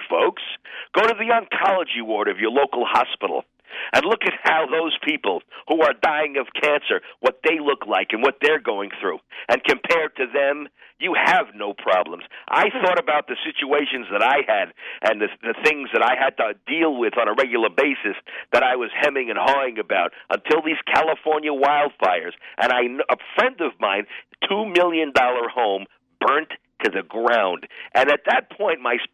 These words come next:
perspective changed. I said, "What am I complaining about? This guy just lost his whole life." I mean, thank God his, his wife and, he took his wife and kids and the, the most important things they evacuated in time.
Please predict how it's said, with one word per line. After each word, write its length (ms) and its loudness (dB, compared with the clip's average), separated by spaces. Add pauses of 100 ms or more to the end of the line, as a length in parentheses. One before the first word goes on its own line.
(120)
perspective 680 0
changed. 480 -4
I 160 2
said, 120 -2 (260)
"What 160 2
am 80 0
I 180 2
complaining 480 -2
about? 300 0 (240)
This 180 -2
guy 180 4
just 280 -2
lost 280 0
his 180 -6
whole 220 0
life." 300 2 (240)
I 60 -2
mean, 180 -2 (220)
thank 160 2
God 200 2
his, 260 0 (240)
his 140 2
wife 260 2
and, 160 -6
he 200 -10
took 160 0
his 140 -2
wife 260 2
and 120 -4
kids 280 0
and 160 -2
the, 100 -2 (260)
the 80 -2
most 240 2
important 420 -2
things 240 0
they 140 2
evacuated 640 0
in 80 -8
time. 360 -2